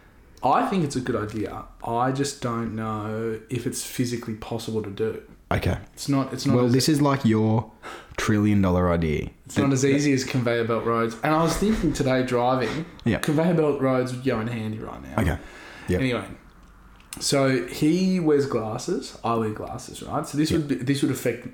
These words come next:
Speaker 1: us more than it would affect you.
Speaker 2: Yeah. Okay. Yeah.
Speaker 1: Um, capital punishment for anyone that doesn't wear glasses. <laughs> No, and so it pretty much is, it's just your computer screen,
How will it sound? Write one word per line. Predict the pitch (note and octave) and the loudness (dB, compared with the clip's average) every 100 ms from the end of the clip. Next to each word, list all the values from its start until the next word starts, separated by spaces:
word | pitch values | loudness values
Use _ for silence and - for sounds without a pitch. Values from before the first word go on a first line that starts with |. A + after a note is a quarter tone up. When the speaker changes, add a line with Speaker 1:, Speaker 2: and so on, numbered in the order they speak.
| - - | -18 -20
Speaker 1:
us | - A2+ A2+ - | -8 -4 -4 -2
more | B2+ A2+ | 0 0
than | G#2 | -2
it | F#2 | -6
would | F#2 | -10
affect | - - - | -10 -12 -12
you. | - - - | -14 -12 -2
Speaker 2:
Yeah. | G2+ - - - _ - _ - | 0 0 -4 -20 _ -20 _ -6
Okay. | F#2 E2 - - - | -2 -2 -4 -10 -6
Yeah. | B2 A#2 A2+ | -2 0 -2
Speaker 1:
Um, | G2+ G2 - - - - - - - - - - - | -4 -8 -12 -20 -20 -20 -20 -20 -20 -20 -20 -20 -12
capital | - C#3 C3+ B2+ | -4 -2 0 -2
punishment | C#3 A#2 A#2 A#2 A#2 | -2 -6 -6 -10 -10
for | A#2 | -8
anyone | B2 A#2+ | -6 -6
that | A2+ | -6
doesn't | A2+ A#2 - | -6 -6 -8
wear | - | -12
glasses. | - - - E3+ G3 | -12 -8 -8 -8 0
<laughs> | G3 - F3 G#3+ A3 - F3 C#3 - - G3 - - F#3+ - - | 2 4 4 6 4 4 4 4 2 2 2 2 0 -2 -4 -4
No, | B2+ A#2+ A2+ - | -2 0 -2 -2
and | C#3+ C#3+ C#3 | -2 -2 -2
so | - C#3+ | 2 2
it | C#3 | 2
pretty | C#3 E3 | 2 2
much | G3+ D3 | 2 2
is, | C3+ B2+ | 2 2
it's | B2+ B2 | 0 -4
just | C3 B2 - - - _ - _ - - - _ _ | -4 -4 -8 -16 -20 _ -20 _ -20 -20 -20 _ _
your | - B2+ | -8 -6
computer | B2+ A#2+ C3+ C3 | -6 -4 0 0
screen, | C3 C3+ C3+ | 0 -4 -8